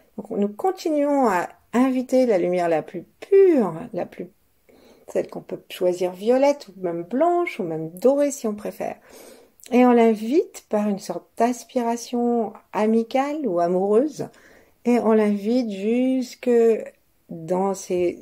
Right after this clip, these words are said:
le cerveau, dans ses cavités, dans ses ventricules. Et là, au milieu, dans le troisième ventricule, c'est en train de libérer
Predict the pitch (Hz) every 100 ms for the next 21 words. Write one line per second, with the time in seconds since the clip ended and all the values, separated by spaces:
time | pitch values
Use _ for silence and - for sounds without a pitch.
0 | 185 175 175 170 170 214 311 254 160 175
1 | 220 - 208 202 165 - - 190 202 -
2 | 175 160 147 - - - 185 214 _ _
3 | _ _ 165 165 170 190 226 233 185 190
4 | 185 170 190 233 247 202 165 170 - 233
5 | 233 170 165 - - 220 233 - 190 -
6 | - 208 214 185 170 175 _ _ _ -
7 | 180 185 247 240 247 240 240 269 294